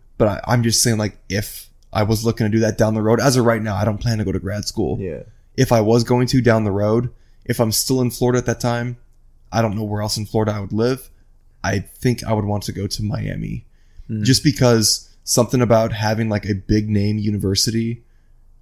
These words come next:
Speaker 1: on your resume, it just, you're, you're, you're in an alumni network.
Speaker 2: Yeah,
Speaker 1: And
Speaker 2: I feel
Speaker 1: then
Speaker 2: that.
Speaker 1: it also, like, just, like, stands out on a resume.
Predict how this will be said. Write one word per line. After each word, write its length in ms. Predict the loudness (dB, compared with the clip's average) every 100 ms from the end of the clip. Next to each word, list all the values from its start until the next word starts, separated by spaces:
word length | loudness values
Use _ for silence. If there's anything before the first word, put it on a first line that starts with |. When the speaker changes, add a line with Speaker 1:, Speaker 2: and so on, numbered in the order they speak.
| -4
Speaker 1:
on 200 | 0 2
your 120 | 2
resume, 680 | 0 -2 -2 -4 -4 -6 -8 _ _ -20 -20 -20 -20 _ _ -14 -2
it 80 | 2
just, 460 | 4 2 0 -4 -16 _ -20 -20 -2
you're, 240 | 2 4
you're, 360 | 4 2 2 -4 0
you're 160 | 2
in 80 | 4
an 80 | 2
alumni 420 | 0 0 2 2
network. 600 | 2 0 -2 -6 -8 -18 -16
Speaker 2:
Yeah, 360 | -2 2 4 2 0
Speaker 1:
And 180 | 2 4
Speaker 2:
I 20 |
feel 100 | 2 2
Speaker 1:
then 20 |
Speaker 2:
that. 160 | 2 4
Speaker 1:
it 60 |
also, 300 | 4 2 2
like, 160 | 2 0
just, 220 | 0 -2
like, 140 | -2 -2
stands 340 | 0 0 -2
out 140 | -4
on 100 | -4
a 60 | -6
resume. 580 | -6 -6 -6 -8 -10